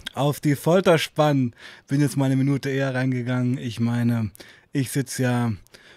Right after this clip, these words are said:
heute auch hier schon eine Weile vorm Rechner. Und ja, ich hoffe,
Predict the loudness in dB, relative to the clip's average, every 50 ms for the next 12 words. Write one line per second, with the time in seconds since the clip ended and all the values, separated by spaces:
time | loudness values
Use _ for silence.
0 | _ _ 0 2 4 4 4 4 2 2 4 6 6 6 6 6 4 2 2 2
1 | 2 2 0 0 2 2 4 4 4 2 2 0 0 0 0 2 2 0 2 0
2 | 0 -2 -2 0 0 0 0 0 0 -2 -2 0 0 2 2 4 2 2 0 -4
3 | _ _ -20 -20 -20 -20 -20 -20 -20 -20 _ _ _ 4 6 6 6 6 6 4
4 | 4 2 2 0 -6 -2 0 2 2 4 2 2 2 2 2 2 2 2 2 4
5 | 2 2